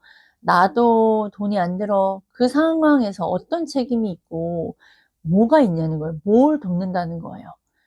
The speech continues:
그냥 갖다 앉혀놓으면 된대. 교회도 마찬가지야. 그냥 데려다만 놓으면 된대. 이게 아니잖아요. 그러니까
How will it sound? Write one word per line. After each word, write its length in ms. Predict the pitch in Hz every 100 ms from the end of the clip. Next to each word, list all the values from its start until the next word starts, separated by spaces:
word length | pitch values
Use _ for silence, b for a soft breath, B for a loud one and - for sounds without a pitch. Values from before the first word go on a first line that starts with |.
| _
그냥 400 | 294 330 311 214
갖다 320 | - - 285 220
앉혀놓으면 560 | 185 269 302 254 220
된대. 360 | 185 156 - - _ _ _ _ _ _ _
교회도 260 | - 330 330
마찬가지야. 640 | 180 160 202 180 160 127 -
그냥 220 | 269 240
데려다만 500 | 190 233 277 262 240
놓으면 260 | 180 180 170
된대. 380 | 165 156 165 - _ _ -
이게 180 | 233 302
아니잖아요. 800 | 180 185 202 180 160 165 165 165 _ _ _ _ _ _ _ _ B B B B B B _
그러니까 680 | 233 240 214 - 233 160